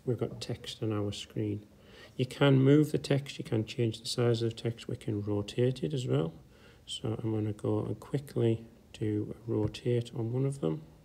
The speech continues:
Um, I'm gonna select where I want to rotate from. I'm gonna rotate it to ninety degrees, and then I can do a move. All of the commands you do with your normal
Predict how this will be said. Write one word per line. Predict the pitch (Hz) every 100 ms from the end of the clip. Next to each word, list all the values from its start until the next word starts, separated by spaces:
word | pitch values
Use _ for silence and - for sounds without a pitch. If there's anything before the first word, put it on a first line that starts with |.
| - - - - - - - - - - - - - - - - -
Um, | 135 131 - - - - - - - - - - - - -
I'm |
gonna | 120
select | 113 - 110 113 -
where | 127 117 113
I | 113
want | 107 104
to | - 110
rotate | 110 107 - 131 127
from. | - 131 127 123 - - - - - - - -
I'm | 113
gonna | 110
rotate | 107 110 - 113 113 123
it | -
to | 110
ninety | 110 107 -
degrees, | 117 110 135 151 147 147 - - - - - -
and | 110
then | 107
I | 107
can | - 110
do | 107
a | 104
move. | 113 131 131 127 127 - - -
All | 190 196
of | 160
the | 139
commands | - 127 127 123 123
you |
do | 117 120 117 117 - - - - - - - - - - - - 120
with | 110 - 127
your | 107 107
normal | 113 131 143 139 135 131